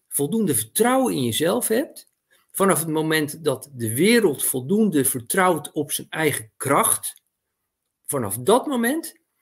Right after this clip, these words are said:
is er geen enkele leider nog nodig. En zullen we allemaal zien dat leiders ons alleen maar laten leiden met een lange ei.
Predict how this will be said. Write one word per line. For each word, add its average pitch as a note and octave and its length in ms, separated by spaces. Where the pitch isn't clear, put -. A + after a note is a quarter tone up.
is D3+ 120
er C3 100
geen - 240
enkele A#3 440
leider F3 480
nog A#2+ 180
nodig. G3+ 460
En F3 140
zullen D#3+ 240
we B2 100
allemaal A3 600
zien F3+ 600
dat - 360
leiders E3+ 800
ons F3+ 240
alleen B2 300
maar C3+ 120
laten C3+ 320
leiden C#3+ 840
met A#2 180
een G#2+ 100
lange A2 280
ei. G#2+ 340